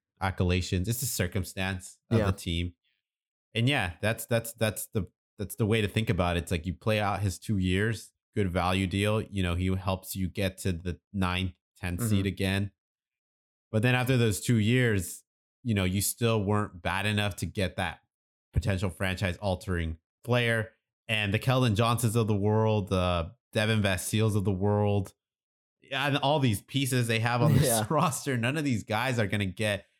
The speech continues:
Speaker 1: any better in the next four years.
Speaker 2: Yeah.
Speaker 1: So maxing out DeJounte Murray and pairing him up with no real, you know, top forty player, yeah, you're just gonna, you're just destined to be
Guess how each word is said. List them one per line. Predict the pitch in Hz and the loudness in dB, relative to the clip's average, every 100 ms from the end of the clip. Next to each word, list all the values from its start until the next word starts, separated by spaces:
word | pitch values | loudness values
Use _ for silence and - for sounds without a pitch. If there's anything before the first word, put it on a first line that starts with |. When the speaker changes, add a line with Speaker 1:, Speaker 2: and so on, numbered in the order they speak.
| _ | _
Speaker 1:
any | 117 131 | -2 0
better | 90 98 143 95 | 2 2 2 2
in | |
the | 90 | 2
next | 90 90 - | 0 -2 -4
four | 101 95 | -2 0
years. | 85 95 110 92 92 | 0 0 0 2 0
Speaker 2:
Yeah. | 85 87 - _ _ _ | 0 -4 -8 _ _ _
Speaker 1:
So | - 110 98 92 82 _ _ _ _ _ - 113 92 | 0 2 2 0 -4 _ _ _ _ _ -10 -10 -4
maxing | 110 120 - 120 | -2 -2 0 0
out | 113 | 0
DeJounte | 104 90 98 95 107 85 | 0 0 0 0 -2 0
Murray | 85 95 104 98 | 0 0 0 0
and | 85 | -2
pairing | 95 92 92 | -2 0 0
him | 92 87 | 0 -2
up | 87 | -4
with | 85 - _ _ _ _ _ | -6 -10 _ _ _ _ _
no | 87 82 87 90 98 104 - - | -6 -2 0 0 0 -4 -12 -12
real, | 104 101 101 104 107 - _ _ _ | -4 0 2 0 -2 -6 _ _ _
you | - 92 | -4 -2
know, | 85 | -2
top | - 98 - | -2 -4 -4
forty | 101 98 82 | -4 -4 -4
player, | - 82 87 101 104 _ _ _ _ _ | -6 -2 0 -2 -4 _ _ _ _ _
yeah, | 113 98 85 | -2 0 0
you're | 104 | -2
just | 101 98 | -2 -2
gonna, | 110 92 | -2 0
you're | 85 101 | 0 -2
just | 95 - _ | -6 -16 _
destined | 95 90 - 107 87 85 - _ _ _ _ _ | -4 -4 -6 -2 -2 -2 -6 _ _ _ _ _
to | - | -8
be | 82 101 92 85 85 | -2 0 2 0 -2